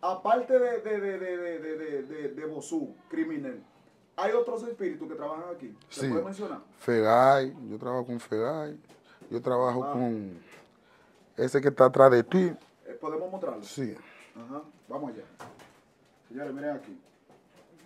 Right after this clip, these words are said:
Speaker 1: Miren aquí. Wow. Ese Candelo.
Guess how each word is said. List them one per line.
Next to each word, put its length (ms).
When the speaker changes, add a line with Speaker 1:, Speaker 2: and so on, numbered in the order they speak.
Speaker 1:
Miren 180
aquí. 200
Wow. 180
Ese 220
Candelo. 440